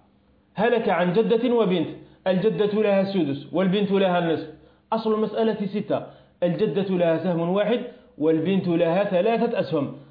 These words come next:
مجموع السهام أربعة <coughs> وأصل المسألة ستة، فترد هذه المسألة من ستة إلى أربعة. مثال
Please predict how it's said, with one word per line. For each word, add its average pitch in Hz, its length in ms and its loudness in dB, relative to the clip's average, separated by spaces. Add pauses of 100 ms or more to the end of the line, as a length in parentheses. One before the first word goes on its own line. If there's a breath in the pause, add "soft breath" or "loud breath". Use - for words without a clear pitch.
(140 loud breath)
مجموع 226 380 0
السهام 254 500 0
أربعة 185 680 -2 (400)
<coughs> - 600 -2
وأصل 185 280 -2
المسألة 226 480 0
ستة، 175 380 -2 (260 loud breath)
فترد 202 480 0
هذه 185 340 0
المسألة 196 500 -2
من 175 380 -2
ستة 233 460 -2
إلى 214 180 2
أربعة. 147 600 -2 (640 soft breath)
مثال 196 640 2